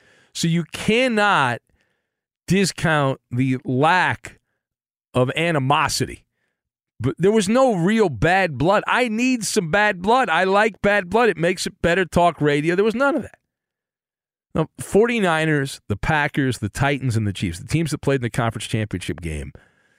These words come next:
they're all pretty good teams, some better than others, based on their regular season record. But none of those clubs are particularly hateable. They're all s-,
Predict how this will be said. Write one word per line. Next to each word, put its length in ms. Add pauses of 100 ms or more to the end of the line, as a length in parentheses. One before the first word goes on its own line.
(480)
they're 160
all 180
pretty 320
good 220
teams, 340
some 260
better 280
than 160
others, 440 (640)
based 260
on 100
their 120
regular 320
season 300
record. 240
But 160
none 420
of 220
those 680 (240)
clubs 580 (600)
are 200
particularly 1200 (1000)
hateable. 520 (580)
They're 180
all 460 (200)
s-, 240